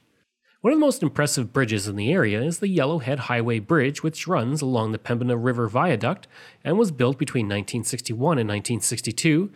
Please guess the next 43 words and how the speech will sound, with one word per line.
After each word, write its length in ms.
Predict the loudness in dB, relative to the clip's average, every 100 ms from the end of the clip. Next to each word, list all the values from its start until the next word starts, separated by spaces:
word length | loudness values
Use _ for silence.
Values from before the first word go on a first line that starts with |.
| -14 -4
the 80 | 2
year 260 | 4 4
it 80 | 2
opened 240 | 0 -4 -8
for 60 |
traffic. 600 | -2 0 0 -4 -12 -20 _ _ _ _ -16 0
It 80 | 2
would 160 | 2
close 380 | 2 2 2 2
in 80 | 0
the 60 | 0
spring 380 | 0 0 -2
for 120 | -2 -2
some 160 | -2
added 280 | -2 -2 0
maintenance, 460 | 0 2 0 -2 -2
and 80 |
then 160 | -2 0
one 240 | 0 2
year 140 | 2 2
after 300 | 0 0 2
it 80 | 2
opened, 380 | 2 -2 -2
on 160 | -2 -2
July 320 | -4 -4 -4
twenty-third, 560 | -4 -4 -2 0 -2 -2
nineteen 380 | -6 -6 -6 -4
sixty-three, 720 | -4 -6 -8 -2 0 0 -2 -12 -20 -8 -4
a 100 | -2
crowd 420 | 0 0 0 -2
of 80 | -2
fifteen 440 | -4 -2 -2 0
hundred 220 | 0 0
people 260 | -2 -2 -2
gathered 420 | 0 -2 -2 -4
on 100 | -6
the 60 | -4
bridge 420 | 0 0 0 -6
to 120 | -6
watch 320 | -4 -4 -4
the 80 | -8
grand 380 | -2 0 2 2
opening. 420 | 2 -2 -8 -10